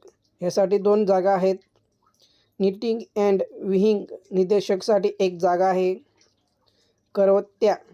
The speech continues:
त्यासाठी एकच जागा आहे मित्रांनो, प-, पंधरावं पद आहे. सोळावं पद बघा मित्रांनो लोहारा काम निदेशक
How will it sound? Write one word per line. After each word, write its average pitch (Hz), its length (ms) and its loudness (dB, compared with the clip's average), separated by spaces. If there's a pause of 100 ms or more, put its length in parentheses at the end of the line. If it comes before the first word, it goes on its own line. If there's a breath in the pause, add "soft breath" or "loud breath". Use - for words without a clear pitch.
(180)
त्यासाठी 190 400 0
एकच 202 320 -2
जागा 196 220 0
आहे 202 80 2
मित्रांनो, 190 420 0
प-, - 100 -8 (360 soft breath)
पंधरावं 190 320 2
पद 202 240 -2
आहे. 196 300 -2 (640)
सोळावं 196 340 2
पद 208 180 -2
बघा 202 240 0
मित्रांनो 208 300 -2
लोहारा 196 420 2
काम 190 300 -4 (540)
निदेशक 196 500 0